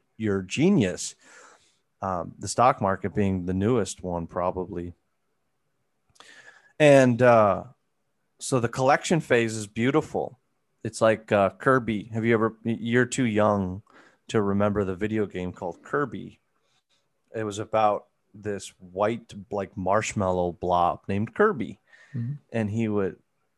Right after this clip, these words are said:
Speaker 1: and he, you never played Kirby, right?
Speaker 2: I haven't played, but I've seen, I know what it is. Yeah.
Speaker 1: You've seen him breathe in for energy or whatever he does. He, like, sucks in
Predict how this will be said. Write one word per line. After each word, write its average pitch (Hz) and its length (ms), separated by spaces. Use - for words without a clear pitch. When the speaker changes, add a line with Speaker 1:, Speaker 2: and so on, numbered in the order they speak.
Speaker 1:
and 107 160
he, 104 120
you 110 340
never 101 220
played 92 320
Kirby, 90 440
right? 92 200
Speaker 2:
I 123 60
haven't 131 200
played, 104 220
but 104 200
I've 104 240
seen, 101 520
I 117 100
know 113 120
what 101 220
it 107 60
is. - 180
Yeah. 110 60
Speaker 1:
You've 165 220
seen 196 300
him 147 400
breathe 147 600
in 131 440
for 135 260
energy 131 480
or 117 100
whatever 117 300
he 117 120
does. 110 300
He, 139 100
like, 117 220
sucks - 440
in 143 440